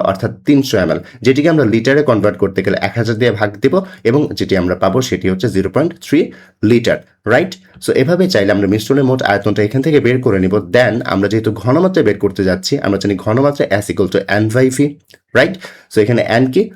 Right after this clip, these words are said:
মোল সংখ্যা। So, দেখো এখানে যে, আহ, মোল সংখ্যা অর্থাৎ মিশ্রণের যে মোল সংখ্যাটি ছিল সেই মোল সংখ্যা আমরা N এর জায়গায় বসে-, বসিয়ে দিব, রাইট?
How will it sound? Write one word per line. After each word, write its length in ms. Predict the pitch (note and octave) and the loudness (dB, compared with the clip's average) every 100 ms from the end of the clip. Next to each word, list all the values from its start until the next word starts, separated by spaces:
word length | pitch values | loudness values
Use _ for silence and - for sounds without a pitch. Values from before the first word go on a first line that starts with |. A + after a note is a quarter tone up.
| - | -2
মোল 120 | G#2+ G2 A2 | 0 0 -2
সংখ্যা। 240 | F2 D2+ - _ - | -4 -6 -8 _ -2
So, 60 | A#2+ | 2
দেখো 180 | G2 C3+ A2 | 2 2 0
এখানে 180 | C3 B2 A#2+ C3+ | 2 0 2 2
যে, 100 | D3+ E3+ | 2 2
আহ, 380 | - G#2 G2+ F#2 G2 | 0 0 0 0 2
মোল 140 | A#2 B2 | 2 2
সংখ্যা 220 | B2+ G#2 G2 | 0 0 -4
অর্থাৎ 200 | - A#2 A#2 | -2 0 0
মিশ্রণের 360 | A#2+ D#3 E3 E3 | 0 0 2 2
যে 60 | B2 | 2
মোল 100 | A2 A#2 | 0 -2
সংখ্যাটি 280 | A2 A#2 A#2+ - | -2 -2 -4 -2
ছিল 160 | D3 A2 G#2 | 0 2 0
সেই 120 | A#2+ A2+ | 0 0
মোল 100 | G#2+ B2+ | 0 0
সংখ্যা 200 | A#2 B2 | -2 0
আমরা 120 | A#2 - B2 | 0 0 -2
N 40 | |
এর 60 | D#3 | 0
জায়গায় 200 | D#3 C#3+ F#2+ | 2 2 0
বসে-, 200 | F#2 F#2+ F#2+ | -4 -6 -4
বসিয়ে 240 | G#2 A#2 G#2 | -2 0 0
দিব, 100 | F#2 D3 D#3 - _ | 0 -2 -4 -16 _
রাইট? 160 | C#3+ | 0